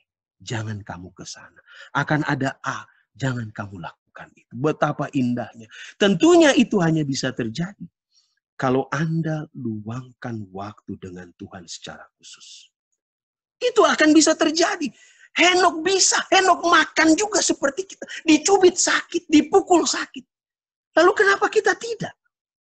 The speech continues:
Kenapa kita sulit untuk melihat sesuatu di depan? Mau cari pacar saja kita sulit, yang setia sampai selama-lamanya,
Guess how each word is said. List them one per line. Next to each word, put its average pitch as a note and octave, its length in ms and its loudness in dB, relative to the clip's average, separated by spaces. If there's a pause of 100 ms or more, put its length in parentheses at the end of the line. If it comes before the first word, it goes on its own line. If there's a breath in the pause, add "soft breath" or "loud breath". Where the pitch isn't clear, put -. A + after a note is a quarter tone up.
(480 soft breath)
Kenapa G#4 400 2
kita A#4 320 -4
sulit G#4+ 480 2
untuk C4 240 2
melihat B3+ 240 0
sesuatu A3 480 -2
di F#3 160 -4
depan? B3+ 320 -12 (640)
Mau C#4+ 240 4
cari C#4+ 400 2
pacar B3 560 -2
saja F4+ 240 2
kita E4 240 0
sulit, F4+ 400 0
yang A#3 160 0
setia E4+ 560 -2 (320 loud breath)
sampai B3 320 0
selama-lamanya, G#3 960 0